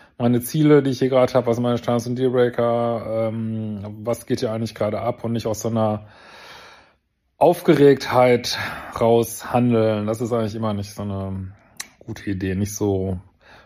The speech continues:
überemotional sein. Aber es ist wirklich tricky Sache. Ihr könnt ja mal reinschreiben, was ihr für Erfahrungen mit, äh, Bauchgefühl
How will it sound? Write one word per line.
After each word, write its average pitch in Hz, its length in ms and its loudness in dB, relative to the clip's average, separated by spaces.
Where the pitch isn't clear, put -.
überemotional 104 920 -2
sein. 101 320 -6
Aber 143 260 2
es 175 100 0
ist 165 200 -6
wirklich 160 500 -4
tricky 165 240 0
Sache. 156 240 4
Ihr 123 40 4
könnt 139 160 2
ja 151 60 2
mal 135 140 4
reinschreiben, 135 480 4
was 120 120 -6
ihr 139 120 -2
für 151 140 -2
Erfahrungen 139 420 -2
mit, - 360 -10
äh, 127 300 4
Bauchgefühl 135 840 -6